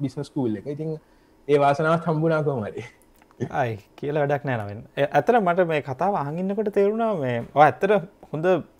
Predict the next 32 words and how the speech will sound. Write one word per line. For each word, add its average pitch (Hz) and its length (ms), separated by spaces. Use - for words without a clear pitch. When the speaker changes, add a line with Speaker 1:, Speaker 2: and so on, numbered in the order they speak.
Speaker 2:
සයින්ටිස් 151 460
කෙනෙක්. 110 240
ඒ 127 100
කියන්නේ 120 260
මේ, 117 160
ඒ 139 60
කියන්නේ 123 200
ඔයාගේ 123 200
ඩ්‍රයිව් 120 360
එකයි, 147 380
ඔයාගේ 123 260
මෝටිව්ස්, 120 440
අ, 135 120
ඇහෙද්දි 156 520
ඉතින් 127 260
ඇත්තටම 165 240
ඔයා 151 140
හරිම 160 180
සූටබල් 175 580
සයන්ස් 143 360
ටෝක් 156 400
එපිසෝඩ් 156 420
එකක 156 240
ඉන්න. 143 140
මොකද 131 240
අර 127 1080
මං 156 120
ඇත්තට 175 260
මෙහෙම 180 240
දෙයක්, 202 300
අ, 147 220
මේ, 135 320